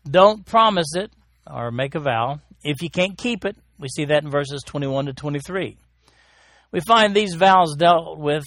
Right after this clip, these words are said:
in Leviticus chapter twenty-seven and Numbers chapter thirty also. And how about those poor people? Eat whatever you want to out of the vineyard, but don't you dare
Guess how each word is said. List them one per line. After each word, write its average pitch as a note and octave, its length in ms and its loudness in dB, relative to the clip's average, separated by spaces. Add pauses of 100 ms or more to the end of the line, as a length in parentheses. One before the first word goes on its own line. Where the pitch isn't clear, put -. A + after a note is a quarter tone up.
in C3 280 -6
Leviticus C3 520 -4
chapter C3 300 -6
twenty-seven B2+ 580 -6
and B2 120 -8
Numbers A#2+ 280 -8
chapter A#2 280 -10
thirty A#2 320 -6
also. A2+ 480 -10 (1120)
And A#2 100 -14
how E3 300 0
about E3+ 320 2
those D#3+ 200 -4
poor C3 280 -8
people? G2+ 420 -14 (800)
Eat F#3+ 240 -4
whatever G3+ 340 2
you G3+ 120 -4
want G#3+ 260 0
to D3+ 160 -2
out D3+ 180 4
of C#3 80 -4
the C3+ 80 -6
vineyard, C3 540 -2
but A#2+ 400 -4
don't F#3 480 -4
you D#3 60 -12
dare D3+ 600 -2